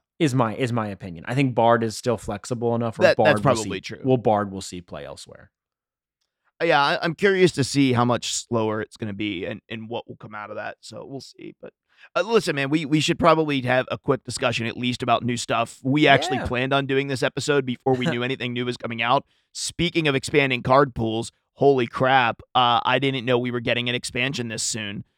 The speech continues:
Speaker 2: Uh, I think it surprised at least several of us in the Discord. I didn't
Speaker 1: Mm-hmm.
Speaker 2: think that we were gonna start seeing this stuff. Five new champions, too. Five new champions coming to the game, I believe,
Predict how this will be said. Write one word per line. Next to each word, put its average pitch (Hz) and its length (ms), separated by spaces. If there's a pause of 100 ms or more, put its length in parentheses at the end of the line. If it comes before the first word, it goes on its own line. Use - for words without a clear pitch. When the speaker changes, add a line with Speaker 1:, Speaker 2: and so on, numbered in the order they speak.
(200)
Speaker 2:
Uh, 123 60
I 120 200
think 135 160
it 131 100
surprised 120 720
at 127 160
least 127 300
several 127 340
of 107 60
us 101 160
in 104 80
the 98 60
Discord. 107 580
I 123 120
didn't 139 260
Speaker 1:
Mm-hmm. 175 40
Speaker 2:
think 123 200
that 117 160
we 123 120
were 120 100
gonna 120 180
start - 260
seeing 135 240
this 117 120
stuff. 104 240 (360)
Five 139 320
new 131 120
champions, 107 600
too. 98 400
Five 131 420
new 107 120
champions 95 420
coming 101 160
to 104 60
the - 60
game, 101 200
I 98 80
believe, 98 440